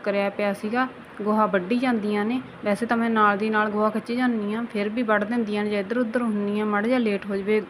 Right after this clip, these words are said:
ਗੋਹਾ ਖਿੱਚਣ 'ਤੇ, ਫਿਰ ਵੀ ਖੁਰਾਂ ਨਾਲ ਗੋਹਾ ਜ਼ਿਆਦਾ ਵੱਢ ਦਿੰਦੀਆਂ ਨੇ। ਤੇ ਇਹਦੇ ਕਰਕੇ ਮੈਂ ਕਿਹਾ, "ਚੱਲ ਚੰਗੀ ਤਰ੍ਹਾਂ ਸੁੰਬਰ ਦਿੰਦੀ ਹਾਂ, ਸਾਫ਼ ਕਰ ਦਿੰਦੀ ਹਾਂ।" ਬਾਕੀ ਗੋਹਾ ਵੀ ਹੁਣ ਪਤਲਾ ਹੁੰਦਾ ਹੈ, ਉਹਦੇ ਕਰਕੇ।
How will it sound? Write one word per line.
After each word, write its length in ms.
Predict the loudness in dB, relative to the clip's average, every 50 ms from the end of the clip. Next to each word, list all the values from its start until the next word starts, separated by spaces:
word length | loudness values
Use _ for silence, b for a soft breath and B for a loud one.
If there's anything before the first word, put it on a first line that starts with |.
| -10 -6
ਗੋਹਾ 220 | -4 -2 -2 -2
ਖਿੱਚਣ 380 | -2 -4 -6 -6 -6 -6 -4 -4
'ਤੇ, 200 | -2 -2 -4 -4 -4 -8 B B B B B B B B 0
ਫਿਰ 220 | 2 2 2 2
ਵੀ 240 | 0 0 2 2 0 0 -2
ਖੁਰਾਂ 220 | -2 0 0 2
ਨਾਲ 240 | 2 2 2 2 2
ਗੋਹਾ 260 | 0 0 0 2 2 2
ਜ਼ਿਆਦਾ 240 | 2 2 2 2 2 0
ਵੱਢ 120 | 0 0
ਦਿੰਦੀਆਂ 500 | 2 2 2 0 0 -2 -2 -2 -2 0
ਨੇ। 160 | 0 -2 -4 -4 -6 B B B B B B B B
ਤੇ 80 | -2 -2
ਇਹਦੇ 140 | 0 0 2
ਕਰਕੇ 360 | 0 0 0 0 -2 -2 0 0
ਮੈਂ 180 | 0 0 -2 0
ਕਿਹਾ, 120 | -2 -4
"ਚੱਲ 220 | 0 0 0 0 0
ਚੰਗੀ 240 | -2 -2 -4 -2 -2
ਤਰ੍ਹਾਂ 200 | -2 -2 -2 -2
ਸੁੰਬਰ 280 | -2 -2 -4 -2 -2 -2
ਦਿੰਦੀ 220 | 0 2 0 0
ਹਾਂ, 80 | 0 -2
ਸਾਫ਼ 320 | 0 2 2 2 2 0
ਕਰ 200 | 0 0 0 0
ਦਿੰਦੀ 340 | 0 0 -2 -2 0 0 0
ਹਾਂ।" 80 | 0 0 2
ਬਾਕੀ 300 | 0 0 0 0 -2 -2
ਗੋਹਾ 280 | -2 -2 0 2 2 2
ਵੀ 120 | 2 0
ਹੁਣ 160 | -2 -2 -2 -2
ਪਤਲਾ 340 | -4 -4 -2 -2 -2 0 0
ਹੁੰਦਾ 320 | 0 0 -2 -2 -2 -2
ਹੈ, 60 | -4 -4 -6 B B B B B B B B B B B -10
ਉਹਦੇ 200 | -8 -4 -4 -2
ਕਰਕੇ। 440 | 0 0 -2 -2 -2 0 0 0 0